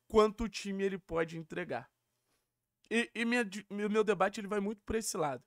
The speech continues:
Será que a gente não tá supervalorizando o Atlético de dois mil e vinte e três?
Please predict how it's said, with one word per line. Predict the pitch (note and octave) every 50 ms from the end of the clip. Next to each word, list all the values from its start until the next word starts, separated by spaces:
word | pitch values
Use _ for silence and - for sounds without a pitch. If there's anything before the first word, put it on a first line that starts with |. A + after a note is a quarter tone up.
| _ _ _ _ _ _ _ _ _ _ _ _ _ _ -
Será | A#3+ A#3+ -
que | - -
a | F4
gente | A#3+ A3+ F#3+ -
não | G3 F#3
tá | E3 - D#3+
supervalorizando | D3+ - - - D#3+ C#3 C#3 C#3+ C#3 C#3+ C#3 C3 C3 B2 A#2+ C#3+ F3 G3+ F#3+
o | E3
Atlético | C#3 - - C3 B2+ C3 B2+ - - -
de | A#2+ A#2+ B2+
dois | A#2+ C3 A#2 A#2
mil | A#2 A#2 B2
e | A#2
vinte | A#2 A2+ A2+ -
e | -
três? | - B2+ B2 A#2 G#2+ - - -